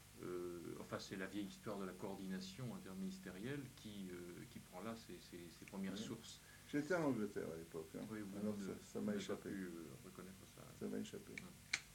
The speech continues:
Speaker 2: En tout cas, discutable que ces problèmes, quand j'étais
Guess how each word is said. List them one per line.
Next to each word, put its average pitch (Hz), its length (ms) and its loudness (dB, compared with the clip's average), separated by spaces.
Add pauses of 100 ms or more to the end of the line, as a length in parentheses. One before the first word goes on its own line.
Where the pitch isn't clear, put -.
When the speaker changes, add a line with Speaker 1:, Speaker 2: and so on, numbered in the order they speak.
(1700)
Speaker 2:
En - 20 4
tout 127 80 8
cas, 135 140 12
discutable 131 600 10
que 113 100 6
ces 147 200 6
problèmes, 110 840 8
quand 123 140 6
j'étais 92 560 2